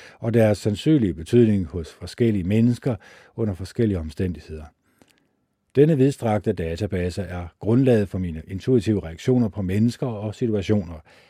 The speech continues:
Jeg har som regel dannet mig af et første indtryk af hver nævning, allerede inden de kommer ind i retssalen, bliver kaldt ind i nævningeaflukket og bereder sig på at besvare det første spørgsmål.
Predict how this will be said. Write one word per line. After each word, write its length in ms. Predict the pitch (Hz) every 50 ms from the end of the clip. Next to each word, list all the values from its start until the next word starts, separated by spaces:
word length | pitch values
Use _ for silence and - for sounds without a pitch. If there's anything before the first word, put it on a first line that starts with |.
| _ _ _ _ _ _ _ _ _ _ _ _ -
Jeg 80 | -
har 60 | 92 101
som 140 | 90 101
regel 300 | 101 98 117 123 120 104
dannet 300 | 104 101 98 101 113 113
mig 240 | 107 92 80 78 76
af 140 | 78 82 78 -
et 180 | 87 87 - _ _ _
første 360 | - 107 104 104 - - 92
indtryk 300 | 98 110 - 110 101 87
af 80 | 82 76
hver 180 | 92 107 95
nævning, 420 | 82 90 98 104 110 120 117 107 - - - - - - -
allerede 360 | 117 127 113 113 123 123 113
inden 180 | 117 131 151
de 60 | 123 98
kommer 240 | - 98 85 85
ind 100 | 95 113
i 40 | 120
retssalen, 600 | 101 90 90 87 - - 98 85 - 87 90 82 - _ - _ _ _ _ _ _ _
bliver 160 | - 95 87
kaldt 300 | 82 - 113 104 98 85
ind 160 | 98 101 92 85
i 100 | 78 73
nævningeaflukket 880 | 82 101 110 117 123 120 107 92 90 104 110 113 107 104 101 101 87 78 - _ _ _ _ _ _ _ _ _ _ _ _ _ _ _ _ _ _ _ - -
og 340 | - 107 104 101 101 87 87 -
bereder 300 | 110 104 127 135 127 113
sig 220 | - 113 107 98
på 120 | - 120
at 100 | 113 98 - _ _
besvare 320 | - - - - 131 113 98
det 120 | 92 90
første 280 | - 92 92 - - 98
spørgsmål. 560 | - - 110 104 98 - 90 78 76 73